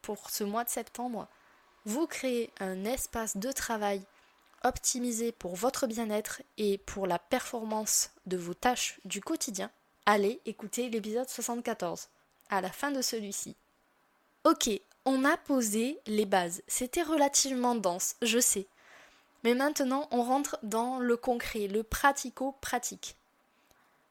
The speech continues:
Dans cet épisode, j'ai envie de vous proposer une méthode pour entrer en deep work à n'importe quel moment de la journée. C'est une méthode en cinq étapes, activable, que vous pouvez dupliquer dans votre quotidien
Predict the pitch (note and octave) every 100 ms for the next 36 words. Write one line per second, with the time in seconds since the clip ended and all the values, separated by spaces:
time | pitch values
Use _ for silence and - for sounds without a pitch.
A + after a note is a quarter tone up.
0 | _ _ _ _ A#3 C#4+ D4+ A#3 C#4 B3
1 | A3+ B3 D4 - _ - A3 A#3 A#3+ D#4
2 | C#4+ A#3+ - A3 A3+ G#3 A3+ C#4+ _ _
3 | _ _ D4 D#4 C#4 A#3 - G3 F3 -
4 | _ - - A3+ - C4 C#4 - G#3 -
5 | D#4 E4 B3 C4 - F#3+ - - - _
6 | - G#3+ G#3 G#3 B3+ C4+ - G#3 - G3
7 | - F#3+ F3+ F3+ F#3+ A3+ G#3 B3 F4+ _
8 | _ - G3 G#3+ B3+ A3+ F#3+ F3+ _ _
9 | _ - - - - A#3+ - B3+ B3+ B3+
10 | A#3+ - _ _ _ G#3 G#3+ - G3+ G#3
11 | G3+ A3+ - - _ G#3+ G#3 - G3 F3+
12 | C#4+ B3 _ _ - _ _ _ - F4+
13 | E4+ D4+ B3+ A#3 B3 - C#4+ D4+ C#4 A3+
14 | A3+ - A3 A3+ - F#3+ G3 B3+